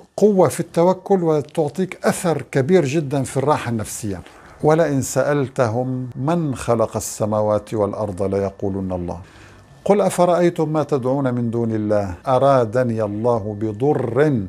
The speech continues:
هل هن كاشفات ضره أو أرادني برحمة هل هن ممسكات رحمته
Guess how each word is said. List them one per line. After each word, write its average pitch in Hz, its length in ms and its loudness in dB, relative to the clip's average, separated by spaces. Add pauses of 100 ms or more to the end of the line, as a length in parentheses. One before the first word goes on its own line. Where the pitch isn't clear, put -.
هل 160 180 2
هن 156 220 4
كاشفات 127 640 2
ضره 110 580 -2
أو 190 240 4
أرادني 143 600 4
برحمة 110 760 -2
هل 147 200 0
هن 131 320 0
ممسكات 117 680 -2
رحمته 107 680 -4